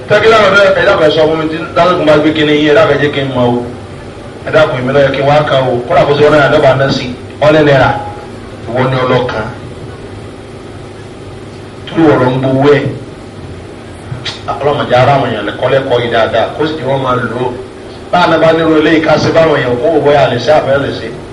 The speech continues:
Kọ́lọ́ kó ṣe rọrùn fún wa. Torí pé nígbà míì tẹ́ ẹ̀ bá ti máa ṣe nǹkan o, àwọn èèyàn ò ní tí ì mọ̀ pé bóyá tẹ́ ẹ sọ yẹn,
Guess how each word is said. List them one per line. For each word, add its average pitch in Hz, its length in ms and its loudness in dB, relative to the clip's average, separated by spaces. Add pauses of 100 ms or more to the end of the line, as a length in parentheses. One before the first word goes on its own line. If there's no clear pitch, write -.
(840)
Kọ́lọ́ 160 220 2
kó 151 120 2
ṣe 143 140 0
rọrùn 143 340 2
fún 131 100 -2
wa. 123 120 4 (1900)
Torí 185 200 -2
pé 190 120 -2
nígbà 226 180 2
míì 190 180 2
tẹ́ 214 200 2
ẹ̀ 160 80 2
bá 165 100 4
ti 160 140 -2
máa 151 200 4
ṣe 151 140 0
nǹkan 143 280 0
o, 139 140 2 (600)
àwọn 147 240 2
èèyàn 143 180 4
ò 131 60 -2
ní 135 160 0
tí - 180 -4
ì 190 100 -4
mọ̀ 143 240 0
pé 143 140 -2
bóyá 156 380 4
tẹ́ 165 180 0
ẹ 147 80 2
sọ 143 160 0
yẹn, 131 360 -4